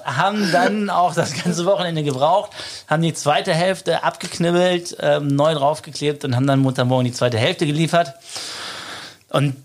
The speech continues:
waren sowas von krass erleichtert. Also es war wirklich so, wir haben das Unmögliche möglich gemacht, wir haben uns am Boden liegen sehen und haben das wirklich hingekriegt. Und zwei Wochen später kommt der Anruf.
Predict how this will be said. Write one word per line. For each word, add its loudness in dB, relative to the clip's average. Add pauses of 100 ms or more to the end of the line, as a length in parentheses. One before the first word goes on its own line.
(120)
waren 0
sowas 0
von 0
krass -8
erleichtert. -6
Also 4
es -2
war 2
wirklich -4
so, 0
wir 4
haben 2
das 0
Unmögliche 2
möglich 2
gemacht, 0
wir 0
haben 0
uns 0
am 2
Boden 2
liegen -2
sehen 0
und 0
haben 0
das 0
wirklich -6
hingekriegt. 0 (1400)
Und 2 (180)
zwei 2
Wochen 0
später 0
kommt 2
der 2
Anruf. 0